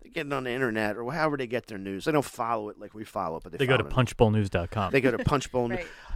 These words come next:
Speaker 3: Right.
Speaker 1: I, I like how you guys make that a joke, but I looked it up. It is the thing.
Speaker 2: It's a real
Speaker 3: Yeah.
Speaker 2: thing.
Speaker 1: It's a
Speaker 2: I
Speaker 1: real
Speaker 2: just,
Speaker 1: thing. Yeah,
Speaker 2: I don't
Speaker 1: I,
Speaker 2: follow
Speaker 1: you
Speaker 2: them
Speaker 1: just,
Speaker 2: at
Speaker 1: well,
Speaker 2: all.
Speaker 1: why don't you
Speaker 2: And most people probably don't either.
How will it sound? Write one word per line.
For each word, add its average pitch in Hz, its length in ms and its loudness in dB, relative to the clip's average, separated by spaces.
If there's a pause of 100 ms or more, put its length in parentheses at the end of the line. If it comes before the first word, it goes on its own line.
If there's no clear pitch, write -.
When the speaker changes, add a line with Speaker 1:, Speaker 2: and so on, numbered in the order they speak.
(240)
Speaker 3:
Right. 233 140 12
Speaker 1:
I, 359 60 6
I - 20 2
like 359 240 0
how 381 80 6
you 311 100 4
guys 185 240 4
make 165 200 2
that 156 120 6
a 135 60 2
joke, 147 240 6
but 147 100 6
I 143 80 6
looked 151 320 4
it 135 80 6
up. 131 160 4
It 135 160 4
is 110 160 -6
the 120 80 -8
thing. - 140 4
Speaker 2:
It's 202 80 6
a 233 80 8
real 233 220 6
Speaker 3:
Yeah. - 40 -8
Speaker 2:
thing. 214 160 8
Speaker 1:
It's 139 80 6
a 147 80 8
Speaker 2:
I 147 40 6
Speaker 1:
real 143 160 6
Speaker 2:
just, - 80 -10
Speaker 1:
thing. 107 220 -4
Yeah, 156 240 8
Speaker 2:
I 170 60 8
don't 151 120 2
Speaker 1:
I, - 20 6
Speaker 2:
follow 139 140 8
Speaker 1:
you 139 80 4
Speaker 2:
them 127 100 6
Speaker 1:
just, 110 80 0
Speaker 2:
at - 60 2
Speaker 1:
well, 196 80 8
Speaker 2:
all. 185 40 6
Speaker 1:
why 226 100 8
don't 254 160 -2
you 269 100 4
Speaker 2:
And - 80 2
most 151 180 8
people 139 200 4
probably 117 220 6
don't 104 160 0
either. 98 340 0